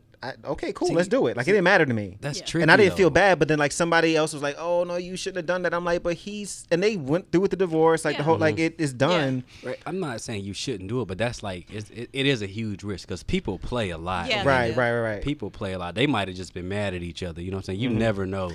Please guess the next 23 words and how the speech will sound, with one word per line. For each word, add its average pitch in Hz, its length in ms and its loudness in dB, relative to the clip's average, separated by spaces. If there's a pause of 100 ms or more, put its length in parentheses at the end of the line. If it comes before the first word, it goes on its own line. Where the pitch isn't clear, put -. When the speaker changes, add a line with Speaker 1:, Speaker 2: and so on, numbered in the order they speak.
(180)
Speaker 3:
Yeah. 165 140 -10
Speaker 1:
Facts. 113 120 -4
Speaker 2:
somebody's 95 360 -4
situation. 90 580 -10
So 87 280 -10 (960)
if 117 140 -10
I 120 160 4
was 135 200 2
to 107 120 -6
do 95 260 -2
it 90 80 -12
from 101 140 -4
my 107 160 -4
standpoint, 92 480 -8
I 104 80 -2
would 101 160 -6
go 98 180 -6
into 92 200 -10
it 92 60 -6
with 85 160 -14
caution. 90 500 -6 (360)
I 113 120 -2
wouldn't, 101 600 -4